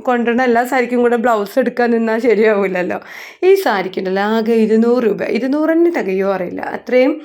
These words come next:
ആ, വില കമ്മിയാണ്. എല്ലാവർക്കും ഒന്നും ഇഷ്ടാവില്ല, പക്ഷെ എനിക്ക് ഇങ്ങനത്തെ സാരികൾ ഭയങ്കര ഇഷ്ടമാണ്. ഒരു ഓഫീസ് ലുക്ക് സാരിയേ അല്ല ട്ടോ.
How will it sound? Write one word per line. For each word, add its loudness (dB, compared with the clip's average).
ആ, -2
വില 2
കമ്മിയാണ്. -2
എല്ലാവർക്കും 0
ഒന്നും 4
ഇഷ്ടാവില്ല, 0
പക്ഷെ -6
എനിക്ക് -2
ഇങ്ങനത്തെ 0
സാരികൾ 0
ഭയങ്കര 0
ഇഷ്ടമാണ്. -8
ഒരു 2
ഓഫീസ് 2
ലുക്ക് -2
സാരിയേ 2
അല്ല 2
ട്ടോ. -2